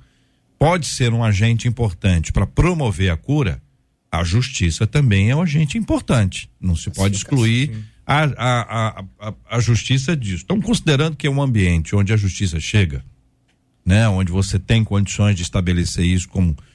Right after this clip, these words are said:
Speaker 1: com a ordem que a, a, a lei brasileira prevê, qual deve ser esse andamento e como é que a gente desenvolve isso a partir dessa realidade? O ouvinte cita aqui o exemplo de Zaqueu.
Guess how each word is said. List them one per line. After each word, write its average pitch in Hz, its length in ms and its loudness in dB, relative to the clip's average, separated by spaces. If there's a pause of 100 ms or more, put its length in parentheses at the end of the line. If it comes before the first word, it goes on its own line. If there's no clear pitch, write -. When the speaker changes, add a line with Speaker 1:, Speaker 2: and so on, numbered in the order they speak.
(180)
Speaker 1:
com 95 200 4
a 82 80 2
ordem 92 500 2
que 82 480 -2
a, 73 280 -4
a, 78 400 -4
a - 20 4
lei 92 180 6
brasileira 92 800 0
prevê, 117 760 0 (380)
qual 220 160 0
deve 156 280 -2
ser 127 240 -2
esse 110 300 -4
andamento 101 720 0 (500)
e 107 160 0
como 156 300 0
é 175 60 0
que - 120 -4
a - 20 2
gente 127 300 0
desenvolve 104 840 0 (100)
isso - 300 -4 (320)
a 104 100 0
partir 113 380 0
dessa 117 380 0
realidade? 90 720 -2
O 120 40 2
ouvinte 117 300 2
cita 131 320 -2
aqui - 180 -2
o 127 60 0
exemplo 131 320 0
de 151 100 -4
Zaqueu. 104 580 -2